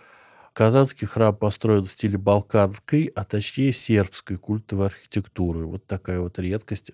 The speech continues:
Э, об этом нам сообщает книга «Памятники архитектуры Московской области», моя любимая. В этом храме можно помянуть отца Василия Смоленского. Он служил в этом храме с тысяча восемьсот девяносто первого года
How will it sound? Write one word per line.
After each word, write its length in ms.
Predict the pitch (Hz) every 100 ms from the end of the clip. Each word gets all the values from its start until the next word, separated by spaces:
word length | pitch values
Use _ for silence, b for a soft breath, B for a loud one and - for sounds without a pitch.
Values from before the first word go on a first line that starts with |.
| -
Э, 120 | 92
об 180 | 90 104
этом 180 | - 98
нам 160 | 104
сообщает 580 | - 95 90 - 117 113 B B B B -
книга 320 | 107 117 107
«Памятники 480 | 110 110 110 - 98
архитектуры 500 | - - - 117 107
Московской 580 | 92 - 113 - -
области», 460 | 92 87 85 87 -
моя 200 | 78 85
любимая. 480 | 87 87 85 - 95 B B B B B B
В 60 | 107
этом 180 | 139 117
храме 360 | - 127 135 107
можно 300 | 107 110 98
помянуть 540 | 92 95 101 117 107
отца 440 | - 98 95 -
Василия 440 | 110 101 - 110 101
Смоленского. 840 | - 98 92 90 92 - 120 135
Он 180 | 139 117
служил 360 | - 107 107 104
в 60 |
этом 200 | 101 101
храме 340 | - 131 147 135
с 80 |
тысяча 320 | - 107 - 98
восемьсот 420 | - 107 117 107
девяносто 300 | 101 95 -
первого 280 | 98 92 90
года 540 | 98 135 147 147